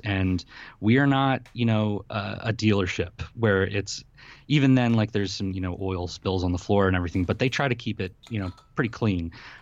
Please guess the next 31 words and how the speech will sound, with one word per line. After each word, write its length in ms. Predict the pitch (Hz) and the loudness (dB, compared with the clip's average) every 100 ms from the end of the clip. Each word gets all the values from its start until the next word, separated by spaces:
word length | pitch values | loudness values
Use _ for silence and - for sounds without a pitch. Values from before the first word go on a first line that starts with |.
| - | -4
But, 180 | 104 104 | -2 0
like, 340 | 110 101 - _ | 0 0 -6 _
this 140 | 131 143 | -6 -2
is 60 | |
a 60 | 135 | -2
garage 500 | 110 110 104 98 90 - - | 0 2 2 0 -4 -10 -4
that 120 | 101 | -2
is 140 | 95 | -2
worked 260 | 98 92 - | -2 -4 -2
in 260 | 90 85 80 | -4 -4 -4
every 240 | 98 95 | -4 -2
single 260 | - 95 85 | -2 -2 -2
day, 460 | 82 87 85 82 85 | 0 0 0 -4 -2
and 320 | 98 90 87 | 0 0 0
it's, 320 | 98 92 - - | -2 -4 -8 -6
it's 160 | - 90 - | -6 -4 0
dirty. 460 | 98 92 92 90 - - | 2 4 2 -2 -8 -10
It's, 180 | 98 92 - | -8 -8 -4
everything 400 | 117 113 117 117 | 0 2 4 4
is 100 | 104 | 4
coated 380 | - - 98 95 | 2 0 0 0
with 100 | 92 | -2
a 40 | 90 | -2
layer 260 | 90 90 | 0 0
of 180 | 90 - | 0 0
dust. 400 | 95 85 85 - - - - | 2 2 0 -8 -14 -14 0
When 100 | 98 | 4
you 140 | 123 | 4
go 180 | 151 143 | 4 2
home, 460 | 123 117 107 104 98 | 2 2 4 4 0
your, 160 | 98 | -2